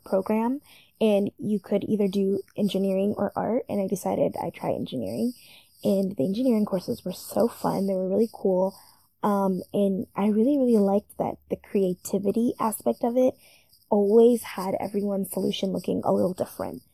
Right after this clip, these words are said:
So while you might think of a solution one way, maybe your classmate thought of something that's a little bit different. And I really liked that 'cause I thought it was really cool that you can be creative and then also solve problems, kind of like puzzles.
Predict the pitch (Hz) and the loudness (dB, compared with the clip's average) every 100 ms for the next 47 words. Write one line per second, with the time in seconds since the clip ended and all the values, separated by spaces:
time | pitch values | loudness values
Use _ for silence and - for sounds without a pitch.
0 | - - - 202 190 190 - 208 202 196 | -20 -8 2 2 4 2 0 0 2 2
1 | 190 196 196 - - 226 214 208 196 196 | 2 0 0 -2 -2 -2 0 -2 -2 -2
2 | - 196 185 190 185 202 - 196 196 180 | -2 -2 -2 -2 -2 -2 -2 -2 -2 -2
3 | - - - 175 - 196 - - - - | -4 -6 -10 -10 -8 -6 -6 -8 -16 -20
4 | _ - 202 196 - 202 202 196 190 196 | _ -2 0 0 0 0 2 0 2 2
5 | 247 214 170 - - - 262 - 208 220 | 2 0 -4 -2 -2 0 -2 0 -2 0
6 | 370 339 208 - - - - 196 190 196 | 0 2 0 -2 -4 -6 -4 -4 -2 -2
7 | - 143 190 190 185 - 190 185 175 147 | -2 -2 0 0 0 -2 -2 0 0 0
8 | - - - - 214 202 - 202 202 - | -4 -20 -20 0 2 2 4 4 2 -2
9 | - 208 202 - 202 202 254 339 359 214 | -4 -2 -2 2 4 6 6 4 2 0
10 | 208 202 190 196 - - - - - - | 0 0 0 -2 -2 -6 -8 -8 -2 -2
11 | - - - - 302 339 285 - 170 - | 0 -2 -4 0 2 4 2 2 -2 -2
12 | 58 - | -4 -6